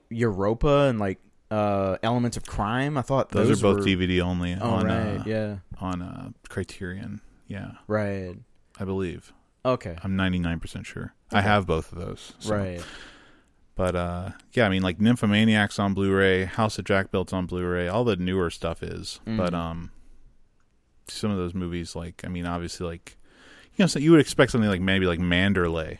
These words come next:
Speaker 2: not to be on Blu
Speaker 1: Mm.
Speaker 2: because it's kind of like a lesser known sequel to Dogville, but you are surprising that Dogville's not, doesn't have a Blu-ray.
Speaker 1: Right.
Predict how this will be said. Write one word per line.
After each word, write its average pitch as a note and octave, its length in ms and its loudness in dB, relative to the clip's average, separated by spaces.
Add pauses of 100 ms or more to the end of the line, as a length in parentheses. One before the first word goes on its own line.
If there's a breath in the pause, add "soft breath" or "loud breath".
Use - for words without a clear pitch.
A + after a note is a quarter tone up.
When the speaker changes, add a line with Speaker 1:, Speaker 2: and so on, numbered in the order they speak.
Speaker 2:
not F2 200 -2
to F#2 100 -6
be E2+ 320 -6 (520 soft breath)
on F2+ 180 -2
Blu E2+ 200 0
Speaker 1:
Mm. - 40 -4
Speaker 2:
because F2 360 -6
it's E2 140 -10
kind F#2+ 200 -4
of E2+ 60 -6
like E2+ 140 -6
a F2 40 -2
lesser E2+ 380 -2
known E2+ 360 -6 (180)
sequel F2+ 340 -8
to F2+ 100 -10
Dogville, E2+ 520 -10
but F2 140 -12
you F2+ 200 -10
are F#2 80 -10
surprising F#2 540 -6
that D#2+ 100 -8
Dogville's D#2 480 -8
not, D#2+ 220 -10 (500 soft breath)
doesn't E2+ 220 -6
have E2 100 -8
a D#2+ 80 -10
Blu-ray. - 380 -14 (280 loud breath)
Speaker 1:
Right. G2+ 420 -6